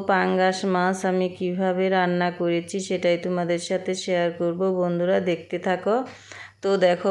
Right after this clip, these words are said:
বন্ধুরা, এখানে আমি মাছগুলো ধুয়ে পরিষ্কার করে নিয়েছি। এটা কিন্তু লোকাল পাঙ্গাস মাছ, এটা চালানি না, আহ, মানে লোকাল এটা।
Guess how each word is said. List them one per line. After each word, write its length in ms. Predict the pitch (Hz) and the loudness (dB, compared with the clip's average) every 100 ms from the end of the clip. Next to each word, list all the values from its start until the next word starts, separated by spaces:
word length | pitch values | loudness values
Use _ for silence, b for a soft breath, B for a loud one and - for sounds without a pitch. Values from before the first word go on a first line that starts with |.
| 185 | 2
বন্ধুরা, 420 | 180 180 196 233 | 2 2 2 2
এখানে 360 | 220 180 190 185 180 | 2 0 0 0 0
আমি 180 | 180 196 | 0 0
মাছগুলো 540 | 185 170 170 180 175 | 2 0 -2 -2 -2
ধুয়ে 340 | 180 180 175 180 | -2 -2 0 -2
পরিষ্কার 480 | 185 175 175 - 175 | 0 -2 -2 -2 -2
করে 220 | 175 175 175 | 0 -2 0
নিয়েছি। 440 | 180 175 170 226 277 B B B B | 0 -2 -2 -4 -4 B B B B
এটা 220 | 190 196 | 0 2
কিন্তু 300 | 196 196 190 202 | 2 0 0 0
লোকাল 420 | 190 175 190 190 196 | 2 2 2 2 2
পাঙ্গাস 540 | 185 175 175 175 180 - | 0 0 0 0 0 0
মাছ, 280 | 190 208 - | 0 0 -2
এটা 180 | 185 180 180 | -2 -2 0
চালানি 540 | 175 175 175 175 175 | 0 2 0 0 0
না, 180 | 175 202 285 - B B B B | 0 0 -2 -8 B B B B
আহ, 360 | - 185 180 180 | -6 -2 0 0
মানে 220 | 175 180 180 | 0 0 0
লোকাল 400 | 175 170 175 180 180 | 0 0 2 2 2
এটা। 260 | 185 196 | 2 2